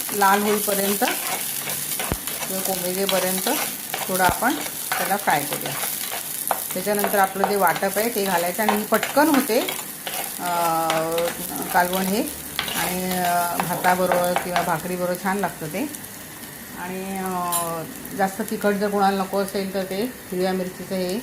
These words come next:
जरा वेगळी चव लागते. नेहमी आपण लाल मिरचीचं, लाल तिखटचं करतो, ते असं करून बघा, छान लागतं ते. आणि होतं पण पटकन, फक्त वाटप झालं की झालं. बघा,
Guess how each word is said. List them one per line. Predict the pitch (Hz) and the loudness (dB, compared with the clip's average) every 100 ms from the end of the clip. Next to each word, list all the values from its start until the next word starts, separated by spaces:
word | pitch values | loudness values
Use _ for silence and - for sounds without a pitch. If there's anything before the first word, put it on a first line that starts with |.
| - - - - - | -8 -12 -12 -14 -4
जरा | 180 190 | 2 4
वेगळी | 185 180 175 | 4 2 0
चव | 165 151 | 0 0
लागते. | 143 170 | 0 -2
नेहमी | 165 170 185 | -4 -2 0
आपण | 170 175 175 175 170 | 0 -2 -4 -6 -6
लाल | 170 165 170 | 0 0 0
मिरचीचं, | 170 160 170 165 165 160 156 | -4 -6 -8 -4 -2 -2 -2
लाल | 160 156 160 | -2 -2 -2
तिखटचं | 156 165 156 - | -6 -6 -6 -6
करतो, | - 156 175 262 - - - - - 175 | -8 -6 -4 -6 -6 -14 -14 -16 -10 -4
ते | 175 | -2
असं | 165 - | -2 -4
करून | - 175 196 | -4 -2 0
बघा, | 180 170 285 - - - - - - | 0 0 -2 -4 -12 -14 -16 -16 -8
छान | 208 196 | -4 -2
लागतं | 180 151 160 | -4 -6 -8
ते. | 147 147 - - - - - - - - - - - - | -6 -8 -8 -12 -14 -12 -10 -10 -12 -12 -12 -12 -12 -8
आणि | 170 180 180 175 180 | -2 0 0 0 0
होतं | 185 208 | 0 0
पण | 208 | 0
पटकन, | 202 160 - 156 | 0 0 0 -2
फक्त | 147 156 160 | -2 -2 -2
वाटप | 190 160 151 185 180 | 2 2 2 0 -2
झालं | 175 180 | -2 -2
की | 180 180 180 | -2 -4 -4
झालं. | 170 147 143 139 - - - - - - - - - - - - - - - - - - - - - - - - - - - - - - - - - - - - - - - - - - - | -2 -2 -4 -4 -4 -6 -6 -8 -6 -4 -4 -2 -2 -2 -4 -4 -4 -4 -6 -6 -8 -8 -8 -8 -8 -8 -8 -8 -10 -10 -8 -8 -6 -4 -4 -6 -8 -8 -8 -8 -8 -8 -8 -6 -6 -8 -8
बघा, | - 170 160 | -6 -4 -4